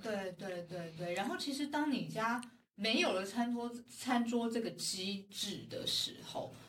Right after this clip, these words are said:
其实你家东西就不太会堆耶。你懂吗？就我干脆把这个东西就是硬，硬生生把你的生活从，从，从，呃，你的生活里面把餐桌拔走，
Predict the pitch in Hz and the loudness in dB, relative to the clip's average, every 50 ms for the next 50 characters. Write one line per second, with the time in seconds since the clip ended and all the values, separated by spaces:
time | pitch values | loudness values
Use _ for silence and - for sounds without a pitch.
0 | - - - - - 262 302 294 226 175 156 190 185 190 196 196 185 185 - - | -18 -12 -6 -2 2 4 4 6 4 4 2 2 2 2 0 0 -2 -4 -4 -4
1 | - 180 165 175 180 165 - - - - 170 170 165 165 160 156 156 - - - | -4 -4 -4 -4 -6 -6 -8 -14 -16 -12 -10 -8 -6 -4 -2 -2 -4 -4 -6 -10
2 | - - - - 110 - - - - - _ _ - - - - - - - - | -8 -8 -8 -8 -8 -10 -12 -12 -14 -18 _ _ -6 0 2 2 2 2 0 -2
3 | - - - 254 294 - 269 226 202 - - 359 269 226 233 269 320 254 - - | -2 -2 0 0 2 2 4 4 4 2 2 2 2 4 2 2 2 2 0 0
4 | 240 226 247 247 247 247 240 233 240 254 240 - - - - - - - _ _ | 0 4 8 8 8 8 8 4 0 0 -2 -4 -4 -6 -8 -10 -12 -16 _ _
5 | _ _ _ _ - 330 302 247 226 - - 285 254 226 240 233 226 240 226 220 | _ _ _ _ 0 4 4 4 4 4 4 6 6 6 6 6 4 2 0 0
6 | - 175 190 185 165 165 160 - - 208 208 208 208 180 170 160 160 - - - | -2 -2 -2 -2 -2 -2 -2 -2 -2 -2 -2 -4 -4 -4 -4 -4 -4 -6 -8 -10
7 | - 202 180 190 190 - 202 196 - - - - - 190 180 175 175 196 208 208 | -10 -10 -8 -8 -8 -8 -8 -8 -10 -10 -12 -14 -10 -8 -8 -8 -6 -8 -8 -8
8 | - - - - _ _ - 190 175 165 160 165 165 165 - - 220 208 196 175 | -10 -12 -14 -14 _ _ -8 -4 -4 -2 0 0 2 4 4 2 2 2 -2 -2
9 | 170 170 170 170 156 160 - 190 175 170 185 180 - - - - - - - - | -2 -2 -2 -2 -4 -4 -4 -6 -6 -4 -4 -4 -2 -4 -6 -6 -6 -12 -10 -10
10 | - - - | -10 -10 -12